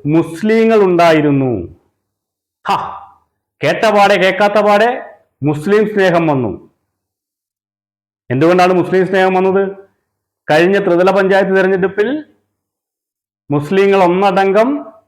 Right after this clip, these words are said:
ഇടതുപക്ഷത്തു നിന്ന് മാറി വലതുപക്ഷത്തെ യു ഡി എഫിന് വോട്ട് ചെയ്തു. ആ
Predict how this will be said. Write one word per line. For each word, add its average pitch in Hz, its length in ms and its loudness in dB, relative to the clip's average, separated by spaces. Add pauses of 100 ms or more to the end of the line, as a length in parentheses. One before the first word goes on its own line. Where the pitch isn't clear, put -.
(920)
ഇടതുപക്ഷത്തു 190 640 0
നിന്ന് 190 160 2
മാറി 196 360 2 (880)
വലതുപക്ഷത്തെ 185 800 0
യു 185 260 2
ഡി 190 160 0
എഫിന് 190 240 0
വോട്ട് 160 240 0
ചെയ്തു. 143 360 0 (760)
ആ 151 100 2